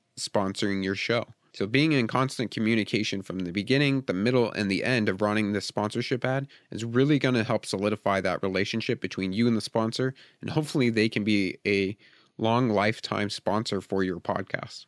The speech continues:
So that finishes up the nine steps to effectively monetize with paid sponsorships in your podcast. And just as a recap, step one is to bring on the right podcast sponsors.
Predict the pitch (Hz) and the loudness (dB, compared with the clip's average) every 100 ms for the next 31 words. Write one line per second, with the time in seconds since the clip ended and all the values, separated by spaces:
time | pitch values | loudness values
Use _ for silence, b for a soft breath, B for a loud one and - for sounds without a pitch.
0 | - 139 131 127 180 175 - 139 123 - | -4 2 4 4 2 2 4 4 2 2
1 | 113 104 104 110 - 98 - - 101 131 | 2 4 4 2 0 0 0 -2 0 0
2 | 143 147 131 123 101 98 101 - 95 90 | 0 2 4 4 4 2 0 0 0 0
3 | 95 92 - - - 95 98 - 98 - | -2 -4 -6 -4 -2 -2 -2 -2 0 0
4 | 110 120 135 - - B B - 113 113 | 0 0 -2 -4 -18 B B -2 2 4
5 | 95 95 95 - 127 147 - - - 104 | 2 0 -2 -2 -2 -4 -8 -20 -4 0
6 | 101 127 139 120 101 104 - 107 104 - | 2 2 2 2 2 2 2 -2 -2 -2
7 | 120 123 - 104 107 147 b b b 107 | 0 0 0 0 2 -2 b b b -4
8 | - 98 110 123 117 110 107 104 101 98 | -2 2 4 4 4 2 2 2 0 -2
9 | - 104 98 - 113 107 - 107 - - | -2 0 0 0 0 0 0 -2 -2 0
10 | 92 - 107 135 | 0 0 -2 -2